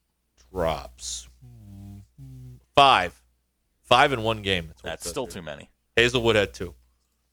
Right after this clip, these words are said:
Speaker 1: All right.
Speaker 2: Boy, he's, he's he's very puzzling to me. At times, I mean, just physically dominant, and then at times he just disappears.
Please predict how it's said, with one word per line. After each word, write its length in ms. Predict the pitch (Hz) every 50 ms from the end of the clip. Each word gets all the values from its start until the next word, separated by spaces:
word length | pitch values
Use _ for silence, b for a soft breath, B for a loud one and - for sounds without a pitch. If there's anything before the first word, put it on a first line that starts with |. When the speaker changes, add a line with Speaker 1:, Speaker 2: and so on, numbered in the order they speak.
| _ _ _ _ _ _ _ _ _ _ _ _ _ _ _ _
Speaker 1:
All 100 | - 107
right. 200 | 101 90 78 71 - - _ _ _ _ _
Speaker 2:
Boy, 140 | - - -
he's, 420 | - - 226 269 302 277 - - -
he's 460 | - 120 - - 247 269 294 - - - _ _ _ _ _ _ _ _ _ _ _ _ _
he's 160 | - 247 247
very 180 | 220 277 285 240
puzzling 480 | - - 156 135 117 113 98 90 85 80
to 60 | 80
me. 200 | 80 76 76 - - _ _ _ _ _ _ _ _ _ _ 151
At 160 | 143 - -
times, 600 | - - 170 170 190 214 233 240 240 - - - - _ _ _ _ _ _ _ _ _ _ _ _ _ _
I 100 | - 151
mean, 160 | 139 123 117 107
just 300 | - 175 170 - - -
physically 480 | _ - 175 175 170 180 - 156 139
dominant, 540 | 120 117 113 117 110 95 90 87 78 - -
and 120 | 104 107
then 100 | 120 123
at 100 | - -
times 340 | - - 175 175 196 202 165
he 60 | 147 117
just 300 | 104 127 117 - - _
disappears. 840 | - 135 - - 127 - - - 110 107 98 71 71 - - -